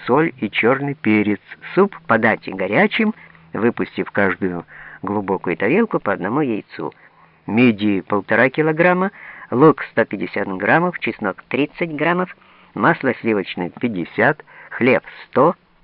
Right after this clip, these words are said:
зелень петрушки тридцать, четыре яйца,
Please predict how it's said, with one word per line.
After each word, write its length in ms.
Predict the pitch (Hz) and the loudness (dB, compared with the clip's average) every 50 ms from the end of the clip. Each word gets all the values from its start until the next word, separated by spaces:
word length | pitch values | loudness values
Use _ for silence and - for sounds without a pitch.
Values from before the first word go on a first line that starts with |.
| _ _ - | _ _ -6
зелень 360 | - 95 139 156 147 139 120 | 0 2 2 4 2 2 -2
петрушки 480 | - - - - 107 - - - - | -4 -4 -4 -4 -4 -4 -4 -6 -8
тридцать, 580 | 78 - - 101 117 143 160 - - 185 170 - | -10 -6 -4 -2 -2 -2 -2 -4 -6 -6 -6 -6
четыре 380 | - - 107 107 - 98 95 87 | -6 -6 -4 -2 -2 -2 -2 -4
яйца, 580 | 78 78 78 78 78 - - - 110 151 185 | -4 -4 -6 -6 -8 -6 -2 0 0 0 0